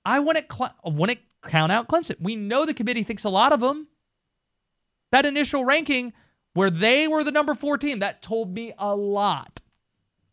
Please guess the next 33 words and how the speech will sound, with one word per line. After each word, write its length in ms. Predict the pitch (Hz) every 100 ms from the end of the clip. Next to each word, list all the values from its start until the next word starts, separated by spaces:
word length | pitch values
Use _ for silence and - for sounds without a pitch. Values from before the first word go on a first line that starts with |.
| _ - - 127 -
And 300 | 190 190 196 - _ _ _
look 120 | 131 147
at 60 | 160
the 60 |
team 240 | - 226 240
they 100 | 262
lost 360 | 302 349 -
to, 140 | - - _ -
Notre 220 | 139 151
Dame. 260 | 240 339 330 _ _ _ _ _ _ _
Where 200 | 135 131
are 60 | 185
they 120 | 277
gonna 140 | 349 339
be 100 | 190
ranked? 320 | 127 - _ _ _ _ _ _ _ _ _ _ _ _
Seventeenth, 680 | - 139 185 247 294 302 _ -
eighteenth 540 | 131 165 - 240 262
this 240 | 269 254 -
week? 260 | 294 302 -
And 280 | 139 135 - _ _
if 120 | 131
they 140 | 127 175
keep 220 | 254 240
winning, 500 | 240 269 330 339 285 _ _ _ _ _
that's 180 | 135 185
gonna 140 | 294 262
look 180 | 214 180
good. 160 | 240
And 140 | 185 185
if 100 | 156
North 320 | 180 240 247
Carolina 1000 | - 254 247 247 285 392 330 233 285